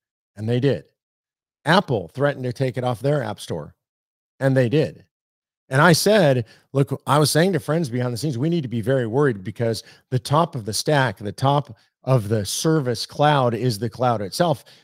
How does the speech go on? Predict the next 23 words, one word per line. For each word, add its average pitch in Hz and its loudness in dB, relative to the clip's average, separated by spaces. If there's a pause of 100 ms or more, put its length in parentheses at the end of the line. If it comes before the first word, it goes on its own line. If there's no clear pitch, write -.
(120)
And 131 2
I 135 4
was 120 0
assuming 143 0
that 107 -6
they 117 -2
were 117 -2
on 107 -4
A 113 0
W 113 0
S, 123 2
Amazon 110 -2
Web 131 0
Services, 107 -4 (300)
no 180 6
friend 160 -2
to 120 -4
freedom. 135 0
These 123 0
are 147 2
leftists 123 -4
and 98 -8
totalitarians. 120 -2